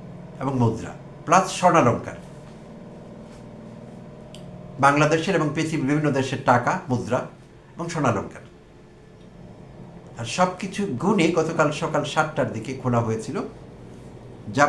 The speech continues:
পাওয়া গিয়েছে তাতে করে সেটির অঙ্ক দাঁড়িয়েছে বারো কোটি ন লাখ টাকা, বারো কোটি ন লাখ টাকা। এবং চার মাসের ব্যবধানে, চার মাস আগে সর্বশেষ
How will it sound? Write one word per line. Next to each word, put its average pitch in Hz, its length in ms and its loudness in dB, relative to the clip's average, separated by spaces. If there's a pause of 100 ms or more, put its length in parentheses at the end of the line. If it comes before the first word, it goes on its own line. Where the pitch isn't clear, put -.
পাওয়া 143 240 8
গিয়েছে 196 280 4 (120)
তাতে 143 200 2
করে 143 160 0
সেটির 151 260 -2 (200)
অঙ্ক 180 160 4 (120)
দাঁড়িয়েছে 113 400 4 (1500)
বারো 156 240 8
কোটি 175 220 0
ন - 20 8 (100)
লাখ 143 180 0
টাকা, - 160 -8 (1400)
বারো 131 220 8 (140)
কোটি 160 240 -2
ন - 20 6 (100)
লাখ - 180 -2
টাকা। - 160 -12 (480)
এবং 143 140 2 (340)
চার 170 240 8
মাসের 185 320 2
ব্যবধানে, 98 400 0 (380)
চার 170 220 6
মাস 185 120 6 (100)
আগে 170 200 -2
সর্বশেষ 139 380 0